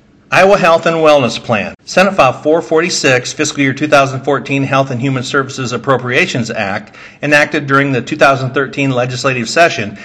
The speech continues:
included the new Iowa Health and Wellness Plan that provides an insurance benefit, including mental health coverage to individuals with family income up to one hundred thirty-eight percent of the federal poverty level,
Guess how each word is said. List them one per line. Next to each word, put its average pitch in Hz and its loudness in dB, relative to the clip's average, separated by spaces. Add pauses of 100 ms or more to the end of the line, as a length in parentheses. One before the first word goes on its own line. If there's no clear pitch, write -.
(200)
included 147 -2
the 156 0
new 135 0
Iowa 139 0
Health 123 -2
and 131 -2
Wellness 147 2
Plan 110 -2
that 117 -2
provides 120 0 (340)
an 135 -2
insurance 156 -2
benefit, 117 -2
including 135 -4
mental 120 -4
health 135 2
coverage 123 0
to 135 -6
individuals 139 -4 (140)
with 165 -2
family 139 0
income 131 -4
up 143 -2
to 127 -6
one 113 -2
hundred 143 -2
thirty-eight 139 -4
percent 117 -4
of 139 2
the 170 2
federal 135 2
poverty 113 0
level, 131 2